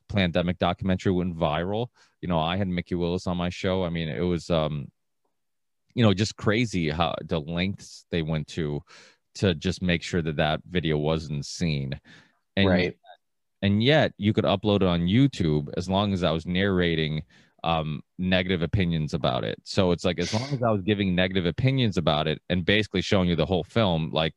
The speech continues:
Speaker 1: you know, scene by scene, and, and then just pausing it so I can give you, uh, some negative opinion on it, then that was okay. So, like,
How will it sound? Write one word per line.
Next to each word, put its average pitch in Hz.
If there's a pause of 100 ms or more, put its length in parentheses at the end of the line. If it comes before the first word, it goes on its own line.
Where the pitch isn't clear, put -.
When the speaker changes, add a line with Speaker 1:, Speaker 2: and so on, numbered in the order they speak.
(100)
Speaker 1:
you 90
know, 76
scene 90
by 76
scene, 87 (300)
and, 92
and 82
then 87
just - (300)
pausing 87
it 82
so 87
I 80
can 80
give 80
you, 80 (340)
uh, 80
some 87
negative 82
opinion 113
on 82
it, 80 (300)
then 95
that 90
was 80
okay. 71
So, 98
like, 127